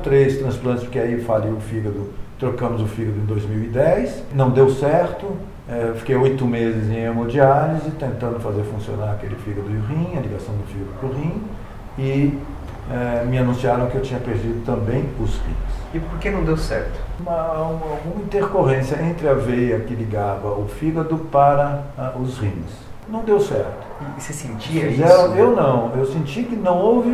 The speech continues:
Speaker 1: nenhuma mudança quando eu acordei no novo fígado. Não houve uma mudança. E eles esperavam que houvesse uma sobre-,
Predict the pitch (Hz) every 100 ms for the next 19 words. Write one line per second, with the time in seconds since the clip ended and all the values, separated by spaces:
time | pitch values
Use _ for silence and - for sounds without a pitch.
0 | 240 165 180 202 240 226 135 147 147 -
1 | - - 208 202 196 196 127 127 143 -
2 | - - 147 139 139 139 135 95 - 69
3 | - 135 135 143 143 160 170 175 131 104
4 | 87 - - - - 110 110 - 139 -
5 | - 123 117 123 143 156 156 127 123 127
6 | 151 143 143 139 139